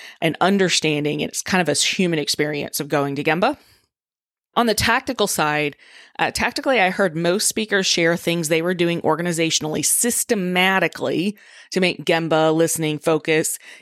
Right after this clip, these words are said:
easier for their leaders, of kind of integrating it into how we do business. So it wasn't just burden on the leaders' shoulders to try and figure out how to do these things, um, while, you know, the rest of the organization is just pushing pressure, pressure, pressure. So I think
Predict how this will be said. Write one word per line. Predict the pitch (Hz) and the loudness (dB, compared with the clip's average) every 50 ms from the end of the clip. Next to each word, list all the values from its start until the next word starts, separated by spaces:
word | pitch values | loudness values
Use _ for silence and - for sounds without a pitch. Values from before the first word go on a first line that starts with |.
| _ | _
easier | - 214 214 202 170 196 185 170 | 0 2 2 2 2 2 2 2
for | - 175 165 | 2 2 0
their | 151 147 143 | 2 2 2
leaders, | 151 151 147 - - - 156 - - | 0 0 -2 -2 -4 -4 -4 -4 -2
of | - 165 - | -2 -2 -2
kind | - - 170 160 | -2 -2 -2 -2
of | - - | 0 0
integrating | 190 196 190 175 180 170 165 160 156 156 | 0 0 0 2 2 2 2 2 2 0
it | 151 - | 0 -2
into | 160 151 | -2 -2
how | 151 - - 160 156 151 | -2 0 0 2 2 2
we | 160 165 156 | 2 0 0
do | - 151 139 | 0 -2 -2
business. | - - 143 139 139 160 180 208 254 - - - - - - - - - | -2 -2 -2 -2 0 0 2 2 2 2 0 -2 -4 -8 -14 -20 -16 -6
So | - - 185 | -2 0 0
it | 151 - | 0 0
wasn't | 160 180 170 170 165 165 - - 151 | 0 0 0 2 0 -2 -4 -4 -2
just | - 180 165 170 165 - 147 | 0 2 2 2 0 -2 -2
burden | - 165 160 170 180 180 160 151 147 | 0 0 0 2 2 2 0 0 0
on | - 151 165 165 | 0 0 0 0
the | 160 156 | 0 0
leaders' | 156 160 165 160 165 160 156 151 151 147 151 147 - - - - - - | 0 0 0 0 0 0 2 2 2 0 -2 -4 -6 -8 -12 -18 -8 -4
shoulders | - - 277 269 277 269 226 196 190 180 160 | 0 2 2 4 4 4 4 2 2 2 0
to | 135 | -2
try | - - 190 175 | -2 0 0 0
and | 175 - | 0 0
figure | - 196 190 175 190 190 | -2 -2 0 2 2 2
out | 170 - - | 2 2 0
how | - 175 | 0 0
to | 160 156 | 0 0
do | 151 - 175 190 202 208 | 0 -2 -2 -2 -2 -2
these | 185 170 160 147 - | -2 -2 -2 -2 -2
things, | - 165 156 151 151 151 151 151 151 - - - - - - - - | -2 -2 -2 -2 -2 -2 -2 -4 -4 -6 -8 -14 -18 -20 -10 -4 0
um, | 165 156 151 165 | 0 0 2 4
while, | 165 156 151 156 156 - - - | 4 4 4 4 2 2 -2 -4
you | - 170 165 | -4 -2 0
know, | 156 156 151 170 - - _ _ - - | 0 0 0 -2 -4 -8 _ _ -16 -4
the | 160 175 170 165 | -2 0 0 0
rest | 135 127 185 175 - 165 | 0 0 0 0 2 2
of | |
the | 175 170 | 2 2
organization | 165 160 151 156 160 156 156 139 170 165 165 156 - 151 147 | 2 0 0 0 0 0 2 2 2 2 2 2 2 0 0
is | 151 147 - | 0 0 0
just | 156 - - | 0 -2 -2
pushing | - 175 151 - 151 135 139 | -2 -2 0 0 -2 -2 -4
pressure, | - 139 139 - - - | -4 -4 -2 -2 -2 -2
pressure, | - - - - - - | -2 -2 -4 -4 -4 -4
pressure. | - 143 139 - - - - 170 | -2 -2 -2 -2 -2 -4 -4 -2
So | - - 160 | 0 2 2
I | 156 156 | 2 0
think | - - 190 175 - | 0 0 -2 -2 -2